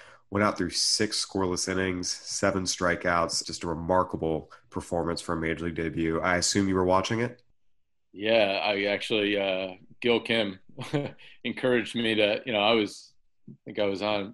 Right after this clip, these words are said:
Speaker 2: I was at home a couple days before, and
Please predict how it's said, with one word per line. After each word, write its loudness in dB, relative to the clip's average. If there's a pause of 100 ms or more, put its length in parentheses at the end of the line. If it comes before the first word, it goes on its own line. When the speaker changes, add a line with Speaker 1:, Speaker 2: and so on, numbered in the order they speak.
Speaker 2:
I -2
was -10
at -2
home 0
a -6
couple -4
days -2
before, -4
and -8